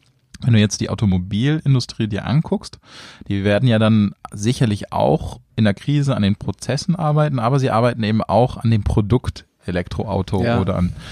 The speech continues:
Speaker 1: so. Und das Produkt, was die Recruiter verticken, ist ja der Job. Und d-, daran wurde wenig gefeilt und überlegt.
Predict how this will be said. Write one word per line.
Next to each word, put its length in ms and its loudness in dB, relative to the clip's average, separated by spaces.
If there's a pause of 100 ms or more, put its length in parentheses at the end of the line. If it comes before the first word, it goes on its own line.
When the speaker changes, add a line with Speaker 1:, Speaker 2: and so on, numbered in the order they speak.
(180)
Speaker 1:
so. 140 2
Und 80 6
das 120 2
Produkt, 580 -2
was 120 0
die 120 -6
Recruiter 760 0
verticken, 600 -2 (140)
ist 120 -6
ja 120 0
der 180 2
Job. 240 0 (840)
Und 200 -2
d-, 80 -6
daran 680 2
wurde 340 2
wenig 340 2
gefeilt 560 0
und 220 0
überlegt. 600 -4